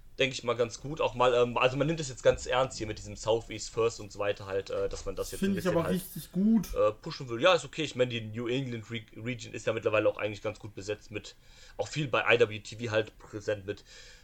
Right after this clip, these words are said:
Speaker 1: Beyond, äh, hier den W W R-Shows, ähm, Limitless und so weiter halt und so fort. Also ist ja schon eine
Speaker 2: Genau,
Speaker 1: sehr
Speaker 2: und dann
Speaker 1: große
Speaker 2: kannst du
Speaker 1: Bandbreite. Und dann pusht man da mal ein bisschen halt die, die Region da unten mit halt, äh,
Speaker 2: Ja,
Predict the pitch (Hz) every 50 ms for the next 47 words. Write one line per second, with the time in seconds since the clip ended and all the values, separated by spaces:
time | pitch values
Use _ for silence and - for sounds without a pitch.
0 | - - - 135 143 113 101 98 107 107 107 104 - - 95 101 104 101 101 101
1 | 98 101 110 104 101 101 98 110 110 107 110 - 101 101 104 - - - 107 107
2 | 107 104 110 104 - - 104 110 110 113 127 123 110 110 117 117 117 113 113 110
3 | 110 110 110 104 - - - - - - - - - - - - - 117 113 101
4 | 104 92 98 95 95 - 98 87 90 90 - 95 92 - 92 - - 95 95 95
5 | - 92 90 107 107 - 156 147 151 147 143 147 147 147 143 131 120 151 135 143
6 | 151 151 147 - - 151 151 - - 160 151 147 143 143 101 101 101 98 - 104
7 | 104 101 - 110 104 - - - - - - - - - - - - 127 123 123
8 | 117 - - 202 202 - 160 151 131 127 123 123 123 120 117 120 123 - 123 113
9 | 107 107 104 107 - 110 113 113 110 - 113 104 107 101 98 104 104 98 104 -
10 | 107 104 101 - 104 92 92 90 - 92 90 92 92 87 87 82 87 87 90 92
11 | 87 80 71 131